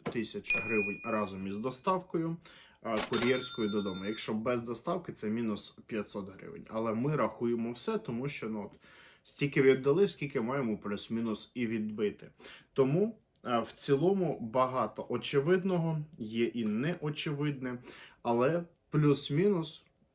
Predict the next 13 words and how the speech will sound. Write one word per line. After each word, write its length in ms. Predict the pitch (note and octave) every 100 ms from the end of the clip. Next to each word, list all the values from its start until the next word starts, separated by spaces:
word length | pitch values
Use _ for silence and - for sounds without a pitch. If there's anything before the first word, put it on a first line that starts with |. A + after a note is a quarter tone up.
| -
очевидні 840 | C3 B2+ C3 A#2 C#3 E3+ D#3+ A2 G#2+ -
можуть 540 | B2+ C3 B2+ A2+ -
нам 220 | B2 A#2+
дозволити, 600 | A2+ G#2+ A#2 C#3 D3 C#3+
можливо, 640 | G#2 B2 G#2+ A2+ A2+ A2 G#2
відбитися. 720 | A2+ B2+ B2 A#2 G2+ - F#2
Тому, 400 | F#2+ A#2 C#3+ F3+ - - - -
а, 320 | A#2+ A#2 A2+
розпочнемо 720 | C3 C#3+ - C#3 - D3+ A#2
з 140 | A2 -
самої 440 | D3 B2+ A#2+ A2+ -
гори 400 | B2 D#3+ - C3+ - - - -
і 180 | C#3 G#3+